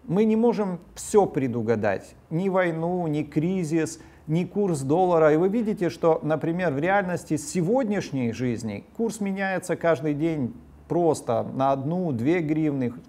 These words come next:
ту сторону, в ту сторону. И для нас, простых людей, это не страшно, пот-, ну как, относительно, потому что мы не оперируем такими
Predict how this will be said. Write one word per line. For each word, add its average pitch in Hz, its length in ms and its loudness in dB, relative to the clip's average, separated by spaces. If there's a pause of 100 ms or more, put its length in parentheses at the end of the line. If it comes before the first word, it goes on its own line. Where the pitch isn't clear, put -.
ту 233 200 -2
сторону, 175 500 -2
в - 80 -12
ту 226 180 -2
сторону. 185 540 -2 (480)
И 220 360 4
для 233 160 2
нас, 302 200 2
простых 233 400 -2
людей, 214 260 2
это 185 160 0
не 165 140 -2
страшно, 185 480 0
пот-, 127 180 -2
ну 190 160 -2
как, - 300 0
относительно, 127 720 -2
потому 196 340 -4
что 208 220 -4 (200)
мы 196 300 -4
не 190 220 -4
оперируем 190 720 0
такими 120 640 -2